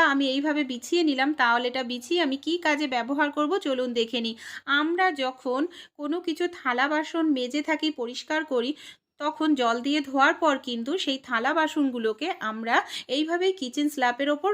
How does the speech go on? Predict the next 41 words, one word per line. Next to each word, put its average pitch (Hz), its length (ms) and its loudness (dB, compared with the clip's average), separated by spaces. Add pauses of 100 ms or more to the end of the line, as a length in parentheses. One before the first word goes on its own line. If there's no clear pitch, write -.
(100)
রেখে 240 280 -2
দিই। 214 120 -8 (640)
আর 311 160 2
জল 277 300 2
দিয়ে 381 180 2
যখন 349 360 2
ধুই, 311 260 2 (100)
এই 294 120 2 (100)
বাসনের 320 440 2
গায়ে 269 240 4
কিন্তু 277 320 -2
প্রচুর 294 400 2
পরিমাণে 294 540 4
জল 233 240 2 (120)
থাকে। 220 260 0 (320)
দেখুন 311 260 -2
আমি 294 200 4
বাসনটাকে 294 520 2
খুব 302 200 -4
ভালো 269 240 4
করে 285 180 0
মেজে 262 340 0
নিয়েছি, 330 320 2
এবার 262 180 2
আমি 247 160 -2
ধুয়ে 277 300 4
নিচ্ছি। 311 280 4 (120)
বাসনের 320 400 4
গায়ে 285 180 2
কী 349 160 2 (120)
পরিমাণে 302 380 4
জল 247 300 2
রয়েছে, 240 260 2
এই 330 160 2
জলটা 262 240 2
কিন্তু 349 240 0
পুরোটাই 277 340 0
কিচেন 302 320 -2
স্ল্যাবে 311 360 0
চলে 302 240 2
যায়, 349 180 4